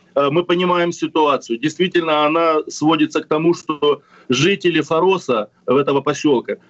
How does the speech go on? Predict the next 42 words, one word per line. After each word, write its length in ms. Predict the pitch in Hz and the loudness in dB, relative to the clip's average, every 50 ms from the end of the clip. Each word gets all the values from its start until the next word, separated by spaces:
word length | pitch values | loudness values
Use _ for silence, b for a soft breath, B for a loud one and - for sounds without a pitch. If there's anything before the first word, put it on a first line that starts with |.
| b b | b b
они 280 | - 147 156 170 175 | -4 -2 0 0 2
не 200 | 185 185 190 196 | 2 2 0 2
имеют 340 | 196 190 180 170 151 139 135 | 2 2 2 2 2 0 -2
другой 380 | 139 151 156 151 165 160 156 139 | -2 -2 0 0 0 0 0 -2
зоны 340 | 135 175 175 185 175 160 | 0 0 0 0 0 0
релаксации, 760 | 151 147 143 143 143 139 135 - - 151 139 127 - - 135 127 | 0 0 2 2 2 0 -2 -2 -2 -2 -2 -2 0 -2 -2 -2
как 220 | - 151 151 151 | 0 -2 -4 -2
только 400 | - 170 170 170 170 156 147 139 | 0 0 0 0 2 2 0 0
в, 60 | 135 - - - - | 0 -4 -10 -12 -4
на 140 | 143 139 135 | -2 -2 0
территории 520 | 135 139 135 139 135 - 151 151 151 147 | 0 0 -2 -2 -2 0 -2 0 0 -2
парка. 420 | 131 - 147 135 110 101 _ - - _ _ B B B B B B B B B B - | -2 -2 -4 -4 -4 -6 _ -16 -20 _ _ B B B B B B B B B B 0
И, 260 | - 180 185 175 - _ _ _ - | 2 2 2 2 0 _ _ _ 0
э, 360 | - 151 151 151 147 147 147 | 2 4 4 4 4 4 2
люди, 360 | 143 160 190 202 196 143 151 147 | 2 2 0 0 0 -2 -4 -2
которые 360 | - 151 151 165 160 160 151 | -2 -2 -2 -2 -2 -2 -2
к 60 | - | -2
ним 180 | 156 151 151 123 | -2 -4 -2 0
приезжают 540 | 143 151 151 147 131 156 151 143 131 131 | 0 0 0 2 0 0 0 0 -2 -2
на 140 | 135 143 143 | -2 0 0
отдых, 340 | 143 139 127 117 113 110 - | 2 2 2 2 0 -2 0
потому 220 | 127 143 151 160 | 0 0 0 0
что 100 | 143 175 | -2 -2
тут 160 | 165 185 185 190 | -2 -2 0 2
нет 220 | 196 196 196 180 | 2 2 2 0
производства, 640 | 160 160 160 147 120 127 135 143 143 135 - 123 120 | -2 -4 -4 -4 -6 -8 -2 -2 -2 -2 -2 -6 -4
понимаете, 340 | 135 143 151 156 165 151 151 | -4 -4 -2 -2 -2 0 0
они 160 | 156 175 165 | -2 0 -2
живут, 360 | 147 175 180 190 202 196 - B B B B B B B | 0 -2 -2 -2 -2 -6 -6 B B B B B B B
э, 240 | 131 131 131 139 139 | 2 2 2 2 2
на 160 | 151 190 156 | 2 0 0
сдаче 400 | 143 143 170 160 135 - - 123 | 0 0 -2 -2 -2 -4 -4 -4
на 80 | 120 | -2
это. 220 | 113 107 104 - 113 | -2 -2 0 0 0
И 140 | 117 127 143 | 0 0 0
я 200 | 160 175 185 185 | 0 0 0 -2
их 100 | 175 - | -2 -2
понимаю 400 | 196 185 190 190 196 185 165 - | -2 -2 -2 -2 -2 -2 -2 -2
прекрасно, 460 | 147 131 - 160 147 131 - 131 110 | -4 -8 -4 -2 -4 -4 -4 -8 -12
как 160 | 135 120 - | -12 -10 -8
местный 340 | 147 143 127 - 139 139 135 | -8 -8 -8 -4 -4 -4 -2
житель. 380 | - 131 117 - - 104 - | 0 -2 -4 -4 -4 -12 -14